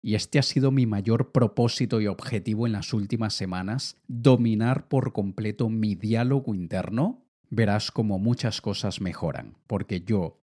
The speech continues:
en micro, en pequeño, ya estoy viendo resultados. Solamente con tener conciencia de mis pensamientos, solamente con prestarle atención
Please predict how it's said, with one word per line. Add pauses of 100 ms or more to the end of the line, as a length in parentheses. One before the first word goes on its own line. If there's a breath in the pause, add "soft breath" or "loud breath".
en
micro, (100)
en
pequeño, (180 soft breath)
ya
estoy
viendo
resultados. (140 soft breath)
Solamente
con
tener
conciencia (220 soft breath)
de
mis
pensamientos, (160 loud breath)
solamente
con
prestarle
atención